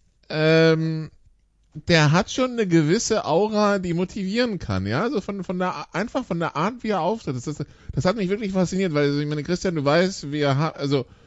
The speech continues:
ich hab mit vielen Coaches in der G F L zu tun gehabt, ähm, ich hab, ich hab auch genug jetzt Coaches auf P Ks erlebt, äh, im amerikanischen Bereich, aber Sean McVay ist da tatsächlich von der Persönlichkeit, wie er auftritt,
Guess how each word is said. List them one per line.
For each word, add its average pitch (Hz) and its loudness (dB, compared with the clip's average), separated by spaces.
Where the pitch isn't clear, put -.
ich 143 0
hab 180 4
mit 165 -2
vielen 190 -2
Coaches 175 0
in 170 0
der 190 2
G 180 4
F 170 2
L 165 0
zu 165 -4
tun 165 -2
gehabt, 151 -2
ähm, 139 0
ich 151 -2
hab, 143 0
ich 143 -2
hab 156 2
auch 147 -2
genug 160 -2
jetzt - -4
Coaches 165 -4
auf 131 -4
P 147 -4
Ks 151 0
erlebt, 143 -4
äh, 127 -2
im 135 -6
amerikanischen 151 -2
Bereich, 127 0
aber 156 2
Sean 170 -2
McVay 202 0
ist - -4
da 160 2
tatsächlich - -2
von 143 -6
der 135 -2
Persönlichkeit, 170 -2
wie 156 -2
er 139 -2
auftritt, 185 -4